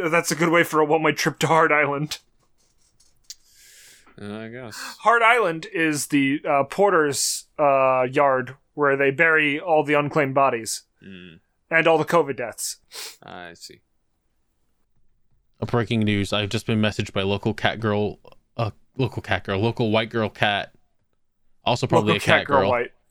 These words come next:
Speaker 3: And, I mean, uh, both are technically correct. She's fucking white.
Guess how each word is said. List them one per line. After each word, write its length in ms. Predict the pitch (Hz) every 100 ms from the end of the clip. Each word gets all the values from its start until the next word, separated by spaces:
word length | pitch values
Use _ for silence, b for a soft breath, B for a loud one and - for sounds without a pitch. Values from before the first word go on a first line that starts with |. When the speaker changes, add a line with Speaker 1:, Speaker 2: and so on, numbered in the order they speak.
| _ _ _ _ _ _ _ _ _ _ _ -
Speaker 3:
And, 240 | 107 98
I 100 | 107
mean, 220 | 123 135
uh, 140 | 127 139
both 420 | 135 147 196 170
are 120 | 123
technically 480 | - 135 123 113 107
correct. 400 | 104 98 92 -
She's 180 | - 113
fucking 420 | - 139 - 98 90
white. 300 | 98 82